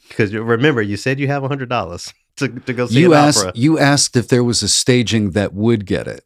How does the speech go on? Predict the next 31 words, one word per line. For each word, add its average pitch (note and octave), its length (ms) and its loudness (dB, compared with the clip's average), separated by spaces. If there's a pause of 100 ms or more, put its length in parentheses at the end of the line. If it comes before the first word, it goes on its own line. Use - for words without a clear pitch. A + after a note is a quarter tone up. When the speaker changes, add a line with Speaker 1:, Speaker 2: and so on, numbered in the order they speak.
Speaker 1:
Right. F#3 140 0
Speaker 2:
Not, A#2+ 200 0
not A#2+ 300 0
does G#2 220 -2
the G#2 140 -2
opera G2 300 -2
get F2 220 -6
it F2 100 -8
outright. F2 560 -8
Speaker 1:
Right. G#2 260 0
No, C3 120 -4
no, C3+ 180 0
exactly. A#2+ 480 0
Because G#2+ 300 -2
we A2+ 80 0
know B2+ 160 0
the A#2 80 -2
opera A2 340 0
outright G#2+ 400 0
does G2+ 160 -6
not. F#2+ 300 -8
So F#2+ 260 -6 (220)
now A2 180 2
we're A#2 120 2
talking A2+ 300 0
about G#2+ 260 0
what, A2 260 -2 (400)
what A#2+ 240 -2
is A2+ 180 -6
the G#2+ 100 -6
spectacle, G#2 760 -6